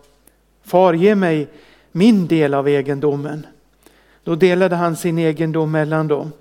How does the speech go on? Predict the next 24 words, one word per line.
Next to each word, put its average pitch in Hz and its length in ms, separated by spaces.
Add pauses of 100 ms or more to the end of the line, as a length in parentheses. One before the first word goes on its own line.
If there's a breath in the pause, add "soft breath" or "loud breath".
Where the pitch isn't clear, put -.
(720 soft breath)
Kort 202 320
därefter 170 420
packade 165 540
den 156 200
yngste 160 400
sonen 156 480
ihop 175 380
allt 180 300 (160)
sitt - 560 (340 soft breath)
och 170 120
for 190 300 (200 loud breath)
långt 233 480
bort 175 300
till 170 120
ett 160 120
främmande 160 560
land. 143 380 (880 soft breath)
Och 165 100
där 202 200
förde 175 340
han 160 220
ett 156 160
utsvävande 175 1040
liv 147 380